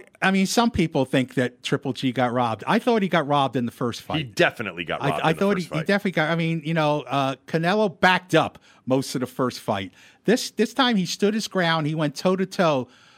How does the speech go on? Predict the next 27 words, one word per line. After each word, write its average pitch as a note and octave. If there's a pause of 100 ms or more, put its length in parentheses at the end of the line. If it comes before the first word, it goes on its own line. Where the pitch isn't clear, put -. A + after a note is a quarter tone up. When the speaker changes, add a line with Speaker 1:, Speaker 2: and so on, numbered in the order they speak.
(120)
Speaker 1:
with, C3+
with, C3+
with C#3
Triple C#3+
G, E3
and E3+
I B3+
think E3 (240)
he E3+
did E3
enough D3+
to -
win. A#2+ (260)
Not C#3
the -
twelfth -
round F3+
necessarily, A2+
which G#2+
he A#2+
was G#2
given, A2+ (360)
but D3
I E3+
thought F3+ (140)
I G#3+
had, F#3